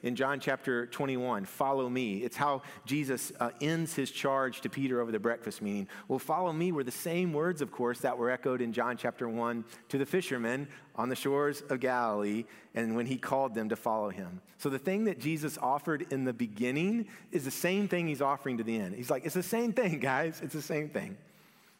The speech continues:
And then one, one other thing I want to show you that I had missed before, and that is there is a man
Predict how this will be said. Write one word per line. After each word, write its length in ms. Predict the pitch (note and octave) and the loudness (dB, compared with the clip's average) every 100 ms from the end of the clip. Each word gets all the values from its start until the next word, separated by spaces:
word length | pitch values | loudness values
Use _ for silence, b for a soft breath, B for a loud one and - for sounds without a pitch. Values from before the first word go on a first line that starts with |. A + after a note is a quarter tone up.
| - | -2
And 140 | C#3+ | 0
then 160 | D#3 E3+ | 2 0
one, 340 | D#3 C3 D#3+ | -2 0 0
one 220 | F#3 D#3+ F3+ | 2 0 2
other 160 | D#3 | 0
thing 180 | B2+ A#2+ | 0 0
I 40 | |
want 120 | A#2+ A#2 | 0 -2
to 60 | |
show 160 | - A#2 | 0 0
you 240 | G#2+ G2+ - B B - | 0 -2 -6 B B 0
that 220 | A#2+ B2 | 2 2
I 100 | B2+ | 2
had 160 | C3+ | 0
missed 260 | B2 C3 - | 0 0 0
before, 480 | A2 - G#2 G2+ G2+ B B B | -2 0 -2 -2 -4 B B B
and 140 | B2 | -2
that 220 | C3+ E3 D3 | 2 2 2
is 180 | A#2+ | 0
there 160 | - B2+ | 2 2
is 100 | A2+ | 2
a 60 | G#2+ | -2
man 640 | B2 D#3 B2 G#2+ A2 | 0 0 0 -2 -2